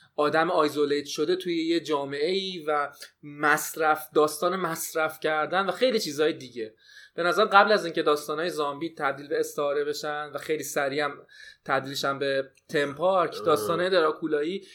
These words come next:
Speaker 1: خیلی زودتر تبدیل به استعاره شدن و خیلی هم به نظرم دیرتر تبدیل به تم پارک دارن می‌شن.
Speaker 2: هم، یعنی اون چیزی که در رابطه با ایزولاسیون گفتی به نظرم جالبه، یعنی داستان‌های ومپایری بیشتر از این که در رابطه، هر چیز در رابطه آیزولیشنن، در رابطه با تنهایی بود،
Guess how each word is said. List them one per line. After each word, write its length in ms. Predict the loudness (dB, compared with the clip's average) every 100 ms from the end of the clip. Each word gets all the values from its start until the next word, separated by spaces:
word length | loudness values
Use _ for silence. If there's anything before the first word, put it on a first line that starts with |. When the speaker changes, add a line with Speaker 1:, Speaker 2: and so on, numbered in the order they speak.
| -20
Speaker 1:
خیلی 200 | -4 -2
زودتر 560 | -2 -4 -10 -6 2 2
تبدیل 360 | 4 0 0 -2
به 140 | -2
استعاره 420 | -2 0 0 0
شدن 420 | -2 -6 -6 -6
و 80 | -6
خیلی 300 | -6 -6 -4
هم 120 | -6
به 100 | -4
نظرم 260 | -4 -2 -2
دیرتر 420 | -4 -12 0 0
تبدیل 300 | 0 -8 -8
به 80 | -10
تم 220 | -8 -8
پارک 260 | 0 -2 0
دارن 260 | -2 -2
می‌شن. 360 | -10 -16 -16 -18 _
Speaker 2:
هم، 320 | -18 -16 -16
یعنی 360 | -12 -8 -10 -12 -20 _
اون 100 | -20
چیزی 220 | -18 -16 -6
که 60 |
در 180 | 0 2
رابطه 240 | 0 -2
با 280 | -2 -2 -2 -10 _ _ -16
ایزولاسیون 760 | -14 -4 -2 0 -2 -4 -8 -8
گفتی 240 | -8 -8
به 80 | -6
نظرم 280 | -4 -6 -6
جالبه، 380 | -6 -6 -6
یعنی 300 | -6 -10 -14 -18 -20 _ -14
داستان‌های 400 | -14 -6 -4 0
ومپایری 480 | 0 -2 -2 -4
بیشتر 300 | -6 -8 -6
از 120 | -6 -8
این 100 | -8
که 60 |
در 160 | -4 -4
رابطه، 180 | -4 -6
هر 100 | -8
چیز 160 | -8
در 80 | -8
رابطه 220 | -6 -6
آیزولیشنن، 880 | -6 -6 -8 -10 -10 -10 -12 -10 -10
در 140 | -8 -8
رابطه 200 | -10 -12
با 60 |
تنهایی 600 | -12 -8 -8 -8 -10 -10
بود، 160 | -16